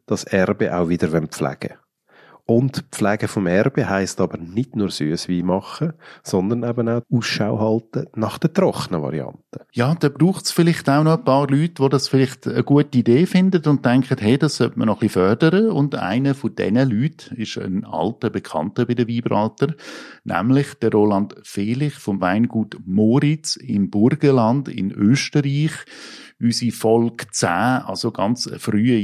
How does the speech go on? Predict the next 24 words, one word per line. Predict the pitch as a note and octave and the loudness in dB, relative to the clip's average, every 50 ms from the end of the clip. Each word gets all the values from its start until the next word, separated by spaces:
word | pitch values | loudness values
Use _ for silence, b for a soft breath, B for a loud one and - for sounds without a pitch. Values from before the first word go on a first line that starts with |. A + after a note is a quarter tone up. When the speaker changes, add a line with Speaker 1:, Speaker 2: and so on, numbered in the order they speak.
| G2+ G#2 | -2 -4
Speaker 2:
Weinbraterfolge, | G2+ G#2 A2+ - A2+ A2 G#2 A2 - C3+ A#2 - G2+ F2+ F#2+ F2+ - - - - - - _ _ _ - | -4 -6 -4 0 2 2 2 2 2 0 0 2 2 0 0 0 -4 -12 -20 -20 -20 -20 _ _ _ -10
die | - A2 F#2+ | -6 -4 -2
haben | A2 A2+ A2 | 0 2 2
wir | G#2+ A2 | 4 4
mal | G#2+ G#2+ A#2+ A#2+ | 4 4 2 2
über | A2+ - A#2 - | 2 0 -2 -2
ihn | - - B2 A2+ B2+ A#2+ | -2 0 0 2 2 0
gemacht, | - - - - F#2+ F#2+ C3 C#3+ - - - - - - - - - | 0 -2 -2 0 2 2 2 0 -4 -10 -14 -16 -18 -18 -18 -12 -6
äh, | A2+ A2 A2 G#2+ A2 G#2+ | -4 -4 -2 -2 -2 -2
über | A#2 G2+ A2+ | -2 -2 -2
einen | G#2 G2+ G2 | -2 -2 0
Blaufränkisch | - G2+ D#2+ D#2+ G#2 C3 C#3 - A#2+ A2 A#2+ C#3+ D3 - - - F3 F#3 - - | 0 0 0 2 0 0 0 0 -2 -2 0 -2 -2 -2 -4 -4 -4 -2 -2 -4
aus | D#3 - - | -6 -6 -4
seiner | E3 D3+ D#3+ D#3+ D#3+ D3+ | -4 -2 0 0 -2 0
Küche. | - D#3+ D#3+ D#3 - - - F3+ F#3 F3+ B B B B B B B B B B B B B - | 0 0 0 -2 -2 -4 -4 -4 -4 -4 B B B B B B B B B B B B B -14
Ähm, | - - A2+ A#2 A#2 A2+ A#2 A2+ G2 | -8 -6 -4 0 0 2 2 2 2
wenn | G2+ G#2+ B2 | 0 2 2
man | C3+ B2+ | 4 2
ein | A2+ - | 4 4
bisschen | B2+ A#2+ | 4 4
mehr | A2 A2 A#2+ B2 | 6 6 4 4
über | A2+ A2+ | 2 0
den | A2+ | 0
Felix | - A#2 A2 A2 A2+ | -2 0 -2 -2 -2